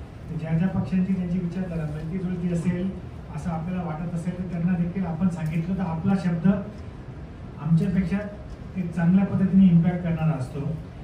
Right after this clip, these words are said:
तर आपण सांगितलं तर शंभर टक्के अशा बैठका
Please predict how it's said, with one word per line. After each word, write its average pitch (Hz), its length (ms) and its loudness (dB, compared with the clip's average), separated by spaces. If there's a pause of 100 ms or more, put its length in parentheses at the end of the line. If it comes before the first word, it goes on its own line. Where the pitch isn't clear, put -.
(260)
तर 175 40 0
आपण 170 500 -2
सांगितलं 170 400 4
तर 190 40 2
शंभर 185 340 2
टक्के 202 240 -2
अशा 170 200 0
बैठका 170 400 -2